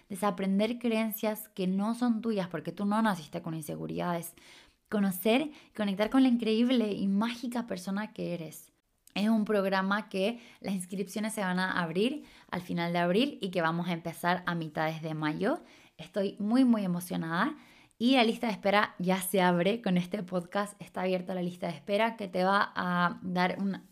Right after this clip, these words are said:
la posibilidad de acceder antes. Este, este curso, este programa es un programa que no es,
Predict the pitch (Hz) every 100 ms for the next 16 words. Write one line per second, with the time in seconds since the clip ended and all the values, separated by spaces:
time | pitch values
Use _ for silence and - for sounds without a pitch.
0 | - 180 180 180 190 196 190 180 175 180
1 | - 170 170 208 - 185 180 226 285 -
2 | - - _ - 202 - 220 220 208 202
3 | 190 180 175 - _ _ - 180 226 220
4 | - 247 240 - 233 269 - 214 190 175
5 | 185 202 202 208 190 180 175 180 185 202
6 | - - - _ 202 185 190 202 214 208
7 | 208 208